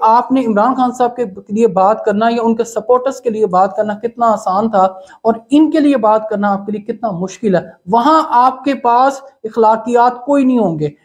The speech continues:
वहां आपके पास कोई गुफ्तगू का level नहीं होगा। Level है तो वो यही है कि सिर्फ इमरान खान साहब के जलसे में आने वाली बच्चियां जो हैं,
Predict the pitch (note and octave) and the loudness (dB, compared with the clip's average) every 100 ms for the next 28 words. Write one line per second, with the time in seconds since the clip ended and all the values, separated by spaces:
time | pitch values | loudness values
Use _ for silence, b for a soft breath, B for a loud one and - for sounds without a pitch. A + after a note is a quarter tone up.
0 | b F#3 A3 C#4+ C#4 C#4+ C#4 C4+ - C#4 | b -6 0 2 2 -2 0 -2 -2 -4
1 | C4+ G#3+ - B3 B3 A#3+ A#3+ E3 E3+ G3 | -2 -4 -4 -6 -6 -2 -2 0 0 2
2 | A3+ A3 G#3 D#3 D3 D3 b b b E3+ | 2 0 0 -2 -2 -6 b b b 0
3 | A3 C4+ D#4 C4 C4+ C4+ G3 A3+ A3 F#3 | 2 2 2 4 2 0 -2 0 2 0
4 | C#4+ B3+ G3+ G3 - A3+ A3+ D4 D4+ - | 0 2 0 -2 -8 -10 -6 -6 -6 -6
5 | G#3+ G#3+ A#3 A3+ A3 A3 A3+ A3+ F3 - | 0 0 0 0 0 -2 -2 -4 -4 -12
6 | _ E3 G3+ B3 B3 D4+ C4 A3 A3 A3+ | _ -2 2 2 2 2 2 2 0 2
7 | G#3+ G3+ F#3+ F3+ - C4 A#3+ G#3 G3 A3 | 2 2 0 -4 0 2 4 4 2 0